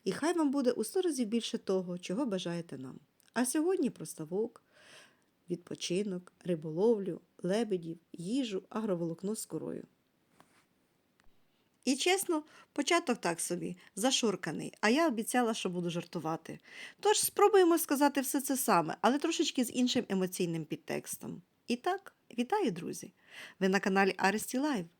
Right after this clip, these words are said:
Назва, абревіатура, не бренд і не політика, ну, принаймні, поки що ніхто мені рекламу не пропонував. А шкода.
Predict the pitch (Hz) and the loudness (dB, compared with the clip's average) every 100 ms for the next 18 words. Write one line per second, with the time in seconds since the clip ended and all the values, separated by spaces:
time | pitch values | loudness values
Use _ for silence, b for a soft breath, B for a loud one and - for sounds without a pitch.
0 | _ - 226 370 185 - 170 165 165 160 | _ -4 -2 -2 -4 -6 -4 -2 -2 -4
1 | - 262 180 - 202 202 196 233 277 254 | -6 -4 -6 -4 0 0 2 0 0 -4
2 | 185 180 175 175 262 285 202 - 240 349 | -2 -2 0 -2 -2 -4 -6 -6 -2 0
3 | 330 302 269 302 254 202 214 269 214 - | 4 6 6 4 2 2 0 -2 -4 -6
4 | - 208 214 - 294 320 247 240 - 180 | -2 0 0 0 0 0 0 -2 -2 -6
5 | 175 165 175 180 165 165 160 - 143 143 | -4 -4 -4 -4 -8 -8 -12 -10 -10 -8
6 | 147 - B B B B - - - 240 | -10 -14 B B B B 0 0 0 0
7 | 202 | 0